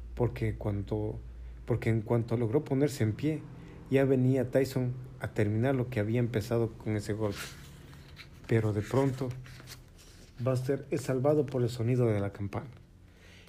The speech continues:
y cada uno de los boxeadores se voltea a su esquina. Buster camina hacia su zona de recuperación tambaleándose.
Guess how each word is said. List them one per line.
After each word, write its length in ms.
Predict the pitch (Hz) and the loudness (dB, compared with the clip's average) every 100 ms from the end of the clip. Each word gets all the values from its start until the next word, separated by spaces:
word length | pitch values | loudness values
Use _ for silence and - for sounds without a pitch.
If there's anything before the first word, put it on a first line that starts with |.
| - | -12
y 60 | |
cada 260 | 135 233 208 | -2 2 4
uno 240 | 202 208 | 6 6
de 60 | 175 | 6
los 160 | 143 127 | 4 2
boxeadores 560 | 123 - 131 147 151 | 0 2 4 4 2
se 280 | 143 - 135 | -4 -4 0
voltea 460 | 127 123 123 143 131 | 2 0 2 0 0
a 20 | |
su 140 | 123 | -2
esquina. 400 | 120 - 110 90 - - - - - - - - | -6 -6 -8 -8 -14 -20 -20 -20 -20 -20 -20 -8
Buster 380 | 131 127 135 127 | -2 0 0 0
camina 340 | 131 127 135 | 2 2 2
hacia 180 | 123 117 | 0 -2
su 160 | - 117 | -4 -6
zona 320 | - 127 127 | -4 0 2
de 100 | 110 | 2
recuperación 720 | 110 - - 107 98 131 123 | 0 -2 -2 0 0 -2 0
tambaleándose. 800 | 123 101 104 101 107 98 87 - | 0 -2 0 0 0 -2 -6 -14